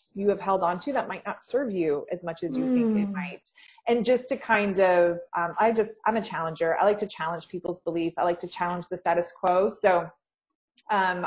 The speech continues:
Speaker 1: I, I, that is the purpose of that podcast.
Speaker 2: Love it.
Speaker 1: Um, I'm also on Facebook under Simply Stylish Inc. I have a website,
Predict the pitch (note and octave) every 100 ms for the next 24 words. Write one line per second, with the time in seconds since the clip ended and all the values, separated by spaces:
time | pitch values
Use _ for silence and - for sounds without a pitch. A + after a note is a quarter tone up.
0 | - F3+ F3+ E3+ E3+ D#3+ - - E3+ E3
1 | F#3 F#3 F3 - F3 E3+ - E3 E3 D#3
2 | - - D#3 - F3 A3 E4+ - - -
3 | - - B3+ G3 F#3+ F#3+ G3 G3 G3+ F3+
4 | E3+ C#4+ D#4 - D#4 D#4 - - G3 F#3
5 | F3+ - F3+ F3+ F#3 - D3+ F3 - -
6 | D4 D4+ - - _ _ _ - D#3+ E3
7 | A#3+ C#4+ - C#4 C4+ C4+